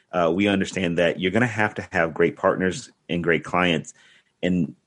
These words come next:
you as a small business are gonna have to become a solution provider. And that's one of the things that we talk about in our training is that leaders come from with their, within the organization at every level,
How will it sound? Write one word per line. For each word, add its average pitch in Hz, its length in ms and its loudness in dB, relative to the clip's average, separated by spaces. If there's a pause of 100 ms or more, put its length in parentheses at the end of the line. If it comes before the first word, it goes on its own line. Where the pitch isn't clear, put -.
(140)
you 107 500 -2
as 95 240 0
a 90 240 -2 (100)
small 95 320 -2
business 92 460 -2
are 87 100 -2
gonna 95 220 -2
have 87 240 -4
to 85 60 -10
become 87 300 -4
a 80 60 -4
solution 90 420 -2
provider. - 420 -4 (420)
And 92 100 -4
that's 101 200 -2
one 98 120 0
of 90 80 2
the 87 80 2
things 85 200 -4
that 85 100 0
we 80 100 -2
talk 104 320 -2
about 78 440 0 (220)
in 85 120 -2
our 80 100 0
training 113 560 0
is 76 180 -4
that 80 300 0 (480)
leaders 113 360 0
come 123 160 0
from 107 160 -2
with 90 120 0
their, 92 300 2
within 95 380 0
the 90 100 0
organization 90 560 -2
at - 100 -4
every 85 240 0
level, 78 380 -4